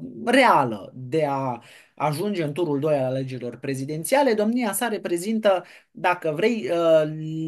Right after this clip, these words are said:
vocea rațiunii, cu adevărat, așa cum, așa cum se declară domnia sa, însă o voce a rațiunii constituționale. Um, eu mă declar cla-, um, din start un fan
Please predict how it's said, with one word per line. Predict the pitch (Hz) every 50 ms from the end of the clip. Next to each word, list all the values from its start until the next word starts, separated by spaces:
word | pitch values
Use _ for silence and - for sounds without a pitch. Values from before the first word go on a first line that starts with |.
| 156 151 151 147 143 143
vocea | 143 143 135 139 160 208 254 262 - 247 214 190
rațiunii, | 185 180 175 175 - - 175 165 160 160 160 156 151 143 135 147 175 220 277 - _
cu | - 208
adevărat, | 185 156 147 156 147 151 160 180 175 151
așa | 135 131 - 156 151
cum, | - 147 143 139 135
așa | - - 143 135 156 147
cum | - 151
se | 143 139 147
declară | 139 135 131 131 147 147 139 135
domnia | 131 131 123 139 139 143
sa, | - 269 330 359
însă | 311 262 - 269 247 220 - - - - _ _ -
o | - 208 220 220 196
voce | 165 202 262 330 330 302 277
a | 226
rațiunii | 214 208 196 185 - - - 185 175 196 240 285 277 277 269 269 247 226 - - _ _ - - -
constituționale. | - 269 285 285 247 - - 247 220 - 226 214 - - - 196 170 156 151 120 107 95 90 - _ _ _ _ _ _ _
Um, | _ - 180 180 185 180 180 175 170 165 160 156 151 147 143 143 143 147 - - 190 226 220 247 _ _ _ _ _ _ _ 185 190 202 208 208 214 214 220 220 220 220
eu | 226 254 285 294
mă | 302 294 254
declar | 262 262 - - 277 285 277 277 254 220 220 -
cla-, | - 247 240 240 220 220 220
um, | 220 214 208 214 214 208 202 202 202 196 196
din | 190 220 220 214
start | 214 - 233 214 180 156 - 165
un | 175 180 175
fan | 160 - - - 214 185 156 135 117